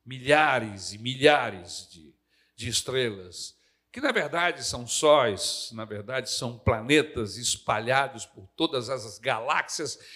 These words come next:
existentes neste imenso universo. Mas você tem que olhar para cima.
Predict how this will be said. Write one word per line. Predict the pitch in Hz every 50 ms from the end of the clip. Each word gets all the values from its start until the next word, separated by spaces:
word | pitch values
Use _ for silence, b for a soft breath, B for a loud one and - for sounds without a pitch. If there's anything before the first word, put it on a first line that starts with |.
| B
existentes | B 143 147 113 120 135 117 - - 151 147 143 - - 123 B B B B
neste | 135 147 151 147 147 - 170 165
imenso | 151 143 151 175 214 247 262 269 254 214 - - - 196
universo. | 180 165 156 143 123 104 113 113 107 95 98 - - - - 107 90 _ _ _ _ _ _ _ _ _ _ _ _ _ _ _
Mas | - 135 143 120
você | 139 131 - 151
tem | 139 - 143 139 120
que | - 135
olhar | 127 117 117 120 120 117
para | - 127 107
cima. | - - - 104 95 92 87 85